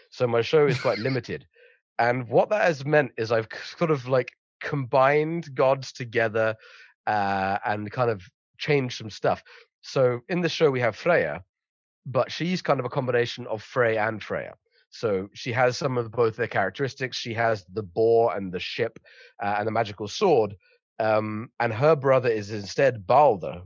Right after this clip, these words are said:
Speaker 1: because he's, like, a Goldner god and she's a Goldner god. Uh, rather than having Frey and Freya at the same time, I, I just didn't have enough people to do everything, but also I wanted to just mix it up, keep it simple. Instead of having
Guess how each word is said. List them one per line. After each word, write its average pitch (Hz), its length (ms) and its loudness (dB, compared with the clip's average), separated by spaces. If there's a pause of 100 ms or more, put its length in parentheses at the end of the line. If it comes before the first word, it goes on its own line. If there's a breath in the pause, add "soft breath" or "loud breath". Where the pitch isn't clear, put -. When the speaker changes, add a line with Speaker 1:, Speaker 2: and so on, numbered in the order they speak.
Speaker 1:
because 92 600 -6
he's, 104 320 -8
like, 98 140 -8
a 98 40 -6
Goldner 90 360 -4
god 87 240 -4
and 82 80 -12
she's 90 240 -10
a 92 80 -10
Goldner 78 320 -6
god. 69 180 -10 (320 loud breath)
Uh, 98 260 2
rather 143 400 4
than 120 140 -6
having 107 320 -4
Frey 113 260 0
and 95 120 -4
Freya 101 240 0
at 80 80 -6
the 78 40 -16
same 87 160 -8
time, 117 220 0
I, 139 220 -2
I 202 40 -2
just 196 180 -10
didn't 185 160 -6
have 147 120 2
enough 127 220 -4
people 101 320 -4
to - 100 -14
do 107 160 4
everything, 92 540 -2 (260 loud breath)
but 151 80 2
also 175 260 4
I 135 40 6
wanted 127 320 2
to - 100 -14
just 127 200 -8
mix 127 200 -8
it 131 80 -6
up, - 180 0
keep 120 160 -6
it 117 120 -8
simple. 90 340 -8
Instead 143 220 -2
of 123 80 -4
having 113 400 0